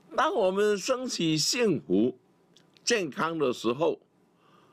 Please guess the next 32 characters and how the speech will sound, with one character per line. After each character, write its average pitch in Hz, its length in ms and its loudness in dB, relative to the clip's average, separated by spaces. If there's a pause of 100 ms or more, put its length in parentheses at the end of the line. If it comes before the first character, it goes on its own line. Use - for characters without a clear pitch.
(720)
烦 98 300 -2
恼 98 360 -2 (640)
就 101 440 0 (260)
灭 107 360 0
掉 82 300 -2
了。 50 160 -10 (1300)
所 277 180 2
以 277 100 -8
生 269 340 -4
灭， 269 240 2
生 254 320 -2
灭 254 320 0
叫 - 220 0
做 214 240 -2
易 185 240 0
经， 170 320 0
叫 165 160 0
做 151 140 0
太 147 380 -2
极， - 520 -4 (1000)
一 139 200 0
阴 131 240 0
一 123 180 4
阳， 78 440 -4 (140)
诸 107 200 2
谓 110 160 4
道， - 300 -4 (340)
这 - 120 -2
个 113 80 0
叫 101 200 -2
做 92 140 -6
道。 92 300 -4